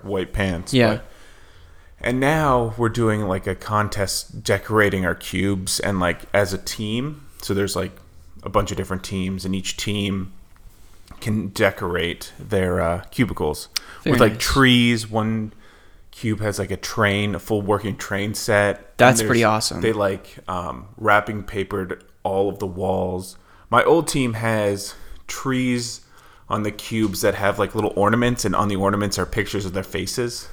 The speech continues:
Speaker 2: Nice. That's more exciting than our office. We haven't even
Speaker 1: Yeah.
Speaker 2: really done anything to decorate the office.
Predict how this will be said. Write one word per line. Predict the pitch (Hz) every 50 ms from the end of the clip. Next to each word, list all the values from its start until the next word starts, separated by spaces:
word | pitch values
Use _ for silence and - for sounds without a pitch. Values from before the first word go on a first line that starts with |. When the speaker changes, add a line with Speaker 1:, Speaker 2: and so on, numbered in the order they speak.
| -
Speaker 2:
Nice. | - 156 156 151 143 123 120 - - - - -
That's | - 180 233 -
more | 311 311 294 220
exciting | 147 - - - 160 160 165
than | 156 143
our | 151 185 208
office. | 135 110 107 - - 113 113 -
We | 147 160
haven't | 160 151
even | 143 135
Speaker 1:
Yeah. | 135
Speaker 2:
really | 131 127 117 110
done | 110 113
anything | 113 117 113 - 117
to | 117 113
decorate | 104 - 110 110 - - 117 117 -
the | 113
office. | 113 113 107 113 - 107 107 - - - -